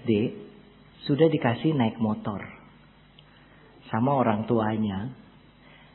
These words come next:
disuruh belajar, ya, tanpa dikasih tahu dulu sama kita, "Oh, ini kalau begini kamu tidak boleh seperti ini, kalau begini tidak boleh seperti ini."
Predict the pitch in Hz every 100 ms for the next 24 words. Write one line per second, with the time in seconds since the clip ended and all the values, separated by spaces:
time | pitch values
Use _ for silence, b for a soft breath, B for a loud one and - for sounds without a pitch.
0 | b - - - - - - - - -
1 | 127 120 131 139 135 120 120 113 90 -
2 | - - - - - - - - - -
3 | - 90 92 113 - b b b - -
4 | 131 131 127 180 247 - - - - -
5 | - - - - - - 147 151 147 156
6 | 156 143 175 240 247 226 196 190 226 220
7 | 190 170 156 156 160 151 135 147 156 156
8 | 143 123 - - 120 120 117 120 131 147
9 | 135 110 131 127 107 98 101 107 117 -
10 | 107 - 95 101 107 104 98 98 95 98
11 | 110 131 127 95 87 101 107 - 98 87
12 | 90 95